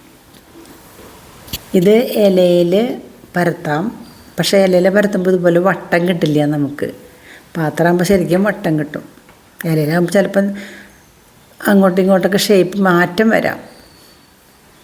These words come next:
കണ്ടോ? എന്നിട്ട് പാൻ അടുപ്പത്ത് വെച്ചു. നന്നായിട്ട് ചൂടാവുമ്പോൾ അതിങ്ങനെ എടുത്തിട്ട്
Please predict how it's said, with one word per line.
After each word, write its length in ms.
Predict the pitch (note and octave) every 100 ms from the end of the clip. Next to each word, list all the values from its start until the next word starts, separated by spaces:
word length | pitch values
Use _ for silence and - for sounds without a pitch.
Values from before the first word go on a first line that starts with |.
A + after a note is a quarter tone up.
| - - - - - - - - - - - - - - G#5+ - - - - - - - - - - - - - - -
കണ്ടോ? 240 | F3+ D#3 - - - - - - - - - - - G#3+
എന്നിട്ട് 380 | A3 A#3 A#3+ F#3 - - - - -
പാൻ 220 | F#3 F#3 F#3+
അടുപ്പത്ത് 320 | F#3+ E3 F3
വെച്ചു. 220 | F3 F3 F3 E3
നന്നായിട്ട് 560 | D#3+ D#3+ E3 F3 F3+ G3+
ചൂടാവുമ്പോൾ 880 | A3 F3+ F#3 G3 E3+ D#3+ D3+ C#3+ D3+ A#3 - - - - _ E3
അതിങ്ങനെ 320 | E3 E3+ E3 E3+
എടുത്തിട്ട് 440 | E3+ E3 -